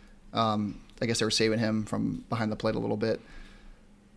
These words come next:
Campuzano, I wanted to see Tirso Ornelas and Jason Rosario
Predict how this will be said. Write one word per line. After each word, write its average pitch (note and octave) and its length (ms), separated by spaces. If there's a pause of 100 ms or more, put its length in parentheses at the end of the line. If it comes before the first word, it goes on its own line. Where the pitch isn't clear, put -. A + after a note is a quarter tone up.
(340)
Campuzano, D3 920
I B2 60
wanted B2 180
to A#2 60
see A#2 340
Tirso B2+ 300
Ornelas A#2+ 720
and A2 480
Jason A2+ 280
Rosario A2+ 720